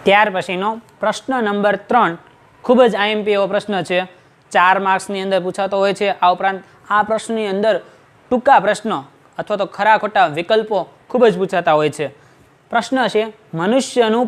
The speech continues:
પાચન તંત્ર સમજાવો." તો મનુષ્યના પાચન તંત્રની શરૂઆત છે એ સૌપ્રથમ મુખથી થાય છે.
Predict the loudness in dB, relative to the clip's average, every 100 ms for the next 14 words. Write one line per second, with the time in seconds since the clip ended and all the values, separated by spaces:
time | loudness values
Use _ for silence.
0 | 0 0 2 0 0 2 0 2 2 2
1 | 0 -8 0 2 4 4 2 -6 _ _
2 | _ _ _ _ _ 0 0 -2 0 0
3 | 0 0 2 2 2 0 0 -2 -2 0
4 | -2 -4 -2 2 4 4 2 -2 -4 -4
5 | -8 -10 -2 -2 -2 -4 -4 -2 -2 -4
6 | -4 -2 -2 -2 -6